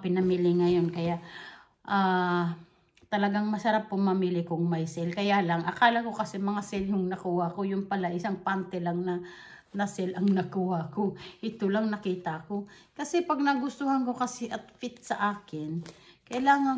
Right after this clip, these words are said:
ko talagang bilhin yun. Kasi parang, parang sa ano ko, sa pakiramdam ko, gagamitin ko naman kagaya yan sa pagbili ko ng mga panty.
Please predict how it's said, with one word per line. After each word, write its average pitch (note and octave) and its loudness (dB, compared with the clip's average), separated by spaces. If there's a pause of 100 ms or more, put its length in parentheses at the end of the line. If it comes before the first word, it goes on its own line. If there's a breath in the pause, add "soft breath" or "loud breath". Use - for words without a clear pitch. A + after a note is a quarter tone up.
ko - -4
talagang G3+ 0 (800)
bilhin F3 2
yun. C#4+ 0
Kasi A#3+ -2
parang, A3+ 2 (680 loud breath)
parang A3+ 4 (480)
sa G#3 2
ano G#3+ -2
ko, E3+ -2 (160)
sa - -2 (800)
pakiramdam F#3 -2
ko, F3 -4
gagamitin G3+ -2
ko F#3+ -6
naman F#3+ 2
kagaya G3+ 0
yan A3 0
sa F3 -4
pagbili F#3 0
ko F#3 -4
ng F3+ 2
mga F3+ 0
panty. F3+ -4